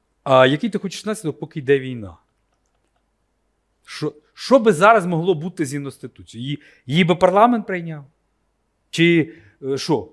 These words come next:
Чи ми б і на референдум зараз винесли? А ж-, що би могло бути, якби от все було, ну, ідеально?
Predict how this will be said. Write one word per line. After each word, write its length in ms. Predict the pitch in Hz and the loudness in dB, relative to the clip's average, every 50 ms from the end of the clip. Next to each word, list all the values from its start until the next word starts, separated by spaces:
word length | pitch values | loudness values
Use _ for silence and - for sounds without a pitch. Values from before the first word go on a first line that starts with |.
| _ _ _ _ _ | _ _ _ _ _
Чи 120 | - - 156 | -8 -4 -2
ми 120 | 165 175 | -2 0
б 60 | 160 | 0
і 60 | 175 | 0
на 80 | 165 160 | 0 0
референдум 460 | 160 - - 160 175 220 233 233 214 | 0 0 2 4 4 4 2 0 -8
зараз 240 | 175 180 175 160 143 | -8 -8 -8 -8 -8
винесли? 400 | 139 135 127 117 107 - _ _ _ _ _ _ _ _ _ _ _ _ _ _ _ _ _ _ _ _ | -12 -14 -14 -14 -16 -20 _ _ _ _ _ _ _ _ _ _ _ _ _ _ _ _ _ _ _ _
А 120 | - 165 | -6 -6
ж-, 160 | 160 160 - 185 | -6 -6 -6 -6
що 160 | - 233 - | -2 0 2
би 120 | 185 190 | 2 2
могло 280 | 180 175 151 151 175 180 | 2 2 0 0 0 -2
бути, 280 | 170 202 233 175 190 | -4 -4 -4 0 0
якби 280 | 160 156 147 135 151 170 | 2 2 0 0 -2 -2
от 160 | 165 147 139 | -2 -2 -4
все 160 | - - 180 | -4 -6 -8
було, 360 | 170 156 151 151 147 139 147 - _ _ _ _ _ - | -8 -8 -6 -4 -4 -4 -6 -8 _ _ _ _ _ -20
ну, 100 | 147 - | -16 -10
ідеально? 540 | 135 127 156 156 131 110 98 95 95 95 | -2 2 4 6 6 4 2 -2 -14 -20